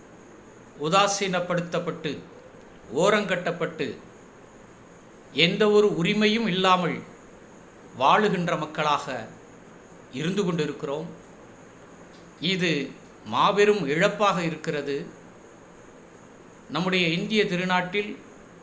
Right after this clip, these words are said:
சட்டம் அனைவருக்கும் சமநீதி கொடுக்கிறது. சுதந்திரம் பெற்ற பிற்பாடு கிறிஸ்தவர்களுக்கு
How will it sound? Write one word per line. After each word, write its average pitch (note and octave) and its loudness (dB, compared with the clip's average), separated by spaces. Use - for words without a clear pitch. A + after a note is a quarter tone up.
சட்டம் E3+ 0
அனைவருக்கும் G3 0
சமநீதி G3 -2
கொடுக்கிறது. D#3+ -2
சுதந்திரம் G#3 2
பெற்ற F#3 0
பிற்பாடு E3+ 0
கிறிஸ்தவர்களுக்கு F#3 2